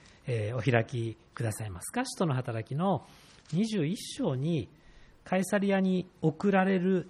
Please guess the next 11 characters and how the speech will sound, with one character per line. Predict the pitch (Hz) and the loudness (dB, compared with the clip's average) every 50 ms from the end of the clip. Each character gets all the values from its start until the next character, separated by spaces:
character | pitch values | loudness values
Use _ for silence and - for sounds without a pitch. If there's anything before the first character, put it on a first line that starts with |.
| - - | 0 2
直 | 185 180 - 247 233 233 | 2 2 4 2 2 4
前 | 247 233 226 220 208 208 | 4 4 6 4 4 4
の | 208 202 190 175 - - - - - - _ | 4 4 4 2 -2 -10 -20 -20 -20 -20 _
パ | - 180 175 | 2 4 6
ウ | 151 131 | 6 6
ロ | 139 151 | 6 4
の | 147 127 | 4 2
状 | 104 104 120 113 110 | 2 2 2 2 2
況 | 104 - 123 110 110 | 2 0 -2 -2 0
が | 120 139 175 196 190 160 - - - - _ | 0 2 2 2 2 2 0 -4 -12 -18 _
記 | - - - 131 | -6 0 2 4